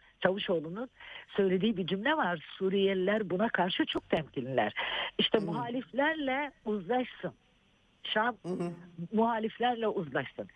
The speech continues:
Speaker 1: Kimle uzlaşsın? Türkiye yanlısı muhaliflerle. Yani
Speaker 2: Hı hı.
Speaker 1: Türkiye ile uzlaşmıyor, e, Türkiye Suriye ile uzlaşmıyor, elinin altındaki kol kanat gerdiği, kol kanat gerdiği bu,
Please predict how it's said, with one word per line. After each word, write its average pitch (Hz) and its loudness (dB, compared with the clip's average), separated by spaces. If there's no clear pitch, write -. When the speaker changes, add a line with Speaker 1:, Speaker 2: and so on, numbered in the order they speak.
Speaker 1:
Kimle 294 2
uzlaşsın? 208 0
Türkiye 214 2
yanlısı 196 0
muhaliflerle. 170 0
Yani 208 2
Speaker 2:
Hı 302 -2
hı. 294 -8
Speaker 1:
Türkiye 262 2
ile 262 0
uzlaşmıyor, 254 -2
e, 180 4
Türkiye 254 2
Suriye 247 0
ile 208 -2
uzlaşmıyor, 254 0
elinin 247 2
altındaki 185 -2
kol 269 0
kanat 269 -2
gerdiği, 170 0
kol 254 2
kanat 247 -4
gerdiği 190 2
bu, 294 2